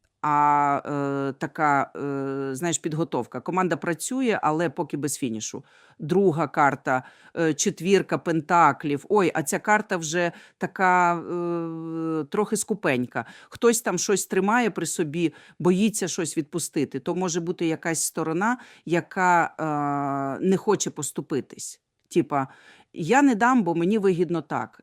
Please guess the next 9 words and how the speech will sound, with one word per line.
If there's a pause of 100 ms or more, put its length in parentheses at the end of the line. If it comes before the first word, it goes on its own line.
Є
жадібність,
страх
втрати (300)
або
просто
впертість. (140)
Хочеться
миру,